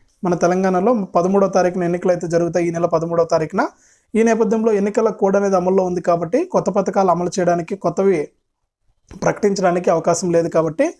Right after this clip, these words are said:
తప్పకుండా మీరు వెయిట్ చేయాల్సిన అవసరం అయితే ఉంది. అంటే జూన్ నాలుగో తేదీన ఫలితాలు వస్తాయి.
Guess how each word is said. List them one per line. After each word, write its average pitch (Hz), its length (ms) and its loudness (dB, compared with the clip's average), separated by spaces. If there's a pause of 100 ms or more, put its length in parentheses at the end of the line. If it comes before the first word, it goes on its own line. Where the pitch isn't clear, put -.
(380)
తప్పకుండా 226 420 0
మీరు 220 320 2 (240)
వెయిట్ 185 360 2
చేయాల్సిన 190 280 0
అవసరం 175 320 0
అయితే 170 180 0
ఉంది. 180 180 0
అంటే 208 180 0
జూన్ 190 300 0
నాలుగో 190 280 2
తేదీన 180 320 -2
ఫలితాలు 175 380 0
వస్తాయి. 185 440 0